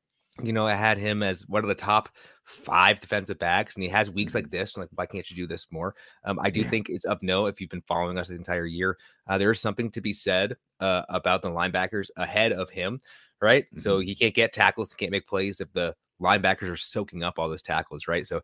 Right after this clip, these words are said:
Speaker 1: T J Edwards is still there, but I don't think it's a s-, necessarily a coincidence that Tremaine Edmonds,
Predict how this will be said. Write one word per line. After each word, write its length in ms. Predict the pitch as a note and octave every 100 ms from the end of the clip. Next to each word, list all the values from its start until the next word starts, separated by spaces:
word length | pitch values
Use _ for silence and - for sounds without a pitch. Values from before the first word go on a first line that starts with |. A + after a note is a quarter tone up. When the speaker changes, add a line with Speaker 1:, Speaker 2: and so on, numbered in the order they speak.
| - -
Speaker 1:
T 120 | D3
J 120 | D#3
Edwards 260 | D3 D3 C#3
is 120 | B2+
still 200 | D3 C#3+
there, 220 | B2 B2
but 260 | G#2 F#2+ -
I 120 | G2
don't 180 | A2 G2+
think 220 | A#2 A2+
it's 160 | G#2
a 240 | F#2 F2+ E2+ _
s-, 220 | - - _ _
necessarily 800 | - D#3+ E3+ - G#3 G3+ E3+ D#3+
a 80 | C#3+
coincidence 640 | - D3 C#3+ - A#2+ B2
that 200 | - G#2
Tremaine 300 | - A2 G#2
Edmonds, 340 | G2 F#2+ F2+